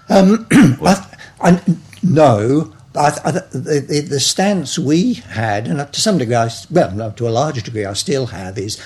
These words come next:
Speaker 1: that the best test is, if possible, put it in the market
Speaker 2: Mm.
Speaker 1: Um, because you're getting a more holistic assessment of the whole, um, way you're going to, um, you know, wh-, where it's gonna be on shelf, what price
Speaker 2: Yeah,
Speaker 1: it
Speaker 2: yeah.
Speaker 1: is,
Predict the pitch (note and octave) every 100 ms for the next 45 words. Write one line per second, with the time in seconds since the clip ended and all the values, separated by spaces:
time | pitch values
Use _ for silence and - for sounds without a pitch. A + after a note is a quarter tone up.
0 | - D#3+ - C#3+ F#3 - - G2+ - -
1 | A2+ A#2+ - - D#3+ F3 G#2 F#2 G#2+ -
2 | - D3+ C#3+ G2 D3+ C3+ F#2+ G2 D#2+ E2
3 | G2+ F#2 D#2+ D2+ _ - - A#2 A2+ B2
4 | C#3+ A2+ A#2 B2+ B2+ A#2+ B2 B2+ A#2+ -
5 | - - C#3+ B2 A#2+ E3 - - G2+ -
6 | - - B2 - C#3 A2 - - G#2+ G#2+
7 | C#3+ A2 G#2 - C3+ B2+ B2 A#2 A#2 -
8 | - - - - B2+ A2+ G#2 G2+ A#2 C3+
9 | C#3 B2+ A2 A#2 A2 A#2 A#2 A2+ A2+ A2
10 | A2 G2+ - - _ G#2 G#2 G#2+ G2+ G2+
11 | G2+ G#2+ G#2 A2+ A2+ - C3 B2+ B2 A#2+
12 | B2+ A#2 G#2+ A#2+ A#2+ G#2+ - A#2+ A2+ A2+
13 | - - A#2 A2+ - A2 A#2 G#2+ A2+ -